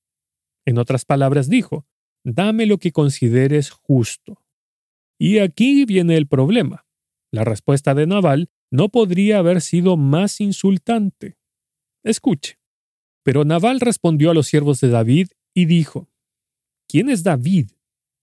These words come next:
¿Y quién es el hijo de Isaí? Hay muchos siervos hoy en día que huyen de su señor. ¿He de tomar mi pan, mi agua y la carne que he preparado para mis esquiladores y he de dárselo a hombres cuyo origen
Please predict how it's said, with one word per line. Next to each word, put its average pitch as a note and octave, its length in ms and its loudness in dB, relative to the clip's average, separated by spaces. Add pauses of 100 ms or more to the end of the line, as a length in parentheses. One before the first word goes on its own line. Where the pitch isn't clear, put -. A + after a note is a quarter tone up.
¿Y C#3 100 -4
quién B3 300 -6
es B3 160 -4
el E3+ 100 0
hijo C#3 240 0
de B2 100 2
Isaí? B2+ 480 -2 (520)
Hay A3 160 -2
muchos C#4 340 -2
siervos D3+ 420 -2
hoy E3+ 200 2
en C3 120 0
día D#3 220 2
que C#3 160 0
huyen C#3+ 260 0
de B2 120 -2
su - 100 -4
señor. D3+ 480 -2 (640)
¿He D3+ 60 0
de G3 100 0
tomar F3 280 0 (140)
mi B2+ 200 -2
pan, D3 420 -2
mi D3 220 0
agua C#3 420 0 (160)
y D3 80 0
la C3 140 0
carne F#3+ 420 0
que E3 140 -2
he F#3 60 -2
preparado D3 440 0
para C3+ 180 -2
mis B2+ 200 -4
esquiladores C3 720 -2 (180)
y C3 140 2
he G3 80 0
de G3 100 2
dárselo F#3 480 0
a D3 80 0
hombres F3+ 400 0
cuyo D#3+ 240 2
origen D#3+ 420 -2